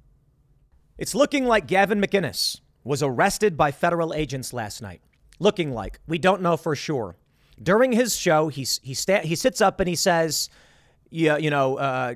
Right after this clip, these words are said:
can we do this another time? I'm doing a show right now." After a few seconds of pause, maybe, like, ten seconds, he says, "Yeah, I'm happy to do that. I'll get a lawyer and we'll sit down and have a conversation."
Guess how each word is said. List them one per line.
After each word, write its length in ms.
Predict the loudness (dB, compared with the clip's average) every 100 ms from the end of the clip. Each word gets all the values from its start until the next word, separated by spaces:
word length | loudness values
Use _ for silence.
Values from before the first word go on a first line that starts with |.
| -10
can 120 | -6
we 60 | -6
do 80 | -2
this 80 |
another 160 | 2 2
time? 480 | 2 2 2 0 -4 _ _ _ _ -6
I'm 140 | -4
doing 200 | 0 0
a 60 | 0
show 240 | 0 2
right 220 | 2 0
now." 360 | -2 -4 -4 -6 -14 _ _ _ _ _
After 420 | -2 0 2 4 6
a 300 | 6 4 0
few 180 | -2
seconds 300 | 0 0 -2
of 100 | -4
pause, 240 | 2 4 4
maybe, 140 | 2
like, 100 | -2
ten 160 | -6 -2
seconds, 320 | -2 -2 -4
he 100 | -4
says, 320 | 2 2 2
"Yeah, 220 | 0 2
I'm 140 | 2 0
happy 300 | -2 -2 -2
to 60 |
do 160 | 0 2
that. 180 | 2 0
I'll 120 | -2
get 180 | -2 0
a 60 | 2
lawyer 460 | 2 2 4 2
and 220 | -2 -4 -2
we'll 140 | -2
sit 240 | -2 -4
down 140 | -2 -2
and 80 | -2
have 100 | -4
a 40 |
conversation." 800 | -6 -8 -6 -4 -4 -4 -10